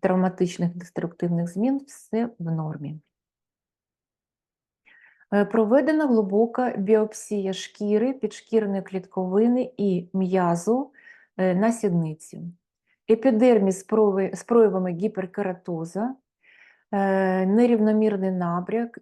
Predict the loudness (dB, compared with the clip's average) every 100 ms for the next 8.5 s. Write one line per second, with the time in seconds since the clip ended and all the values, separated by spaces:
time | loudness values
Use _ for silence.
0 | -8 -6 -6 -6 -4 -2 -2 -4 -6 -8
1 | -4 -2 -2 -4 -10 -12 -8 -6 -6 -4
2 | -2 0 0 0 -4 -8 -6 -6 -6 -10
3 | -14 -12 -12 -12 -6 -2 0 0 -4 -10
4 | -12 -2 -2 2 0 0 -6 -6 -8 -8
5 | -2 2 4 2 -2 0 -2 -2 -6 -2
6 | 0 2 0 -2 -8 -18 -4 -4 0 0
7 | 0 0 -4 -2 -4 -2 -4 -2 -2 -2
8 | -2 -2 -2 -2